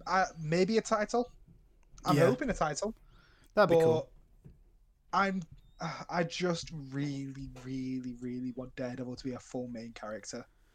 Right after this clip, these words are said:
Speaker 2: Yeah, yeah, that's, that's the
Speaker 1: Like,
Speaker 2: hope, but
Speaker 1: Daredevil
Speaker 2: we'll,
Speaker 1: and
Speaker 2: uh,
Speaker 1: Spider-Man versus the, the Sinister Six
Speaker 2: we,
Speaker 1: would
Speaker 2: we will
Speaker 1: be
Speaker 2: have to
Speaker 1: so
Speaker 2: wait
Speaker 1: good.
Speaker 2: until, until the movie comes out next year, and, or
Speaker 1: Yeah.
Speaker 2: at least until we hit, get, see a, uh, see a trailer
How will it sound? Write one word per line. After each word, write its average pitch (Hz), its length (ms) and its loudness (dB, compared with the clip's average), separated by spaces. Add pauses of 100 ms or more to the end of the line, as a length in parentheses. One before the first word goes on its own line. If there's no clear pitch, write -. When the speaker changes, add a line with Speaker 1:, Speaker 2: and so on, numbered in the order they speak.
(220)
Speaker 2:
Yeah, 147 420 8 (180)
yeah, 139 240 2
that's, 139 220 4
that's 185 220 10
the - 100 8
Speaker 1:
Like, 160 80 6
Speaker 2:
hope, 151 140 8
but 175 60 6
Speaker 1:
Daredevil 180 300 6
Speaker 2:
we'll, - 100 6
Speaker 1:
and 135 100 4
Speaker 2:
uh, 135 40 4
Speaker 1:
Spider-Man 147 380 2
versus 147 360 0
the, - 320 -6
the 143 80 -2
Sinister - 580 0
Six - 680 -4
Speaker 2:
we, 160 280 6
Speaker 1:
would - 100 -8
Speaker 2:
we 165 240 10
will 175 180 12
Speaker 1:
be 151 60 4
Speaker 2:
have - 240 0
to 185 120 10
Speaker 1:
so 151 40 2
Speaker 2:
wait 131 600 6 (300)
Speaker 1:
good. 147 200 6
Speaker 2:
until, 143 580 4 (580)
until 143 340 6
the 143 100 4
movie 147 320 8
comes 151 360 4
out 131 340 6
next 139 400 0
year, 127 340 4 (540)
and, 135 260 4
or 135 320 8
Speaker 1:
Yeah. - 160 0
Speaker 2:
at 151 80 6
least 139 240 4
until 139 320 4
we 131 140 4
hit, 143 240 0
get, - 180 0
see 135 220 6
a, 123 380 4
uh, 123 40 -2
see 123 160 2
a 123 60 2
trailer 127 480 2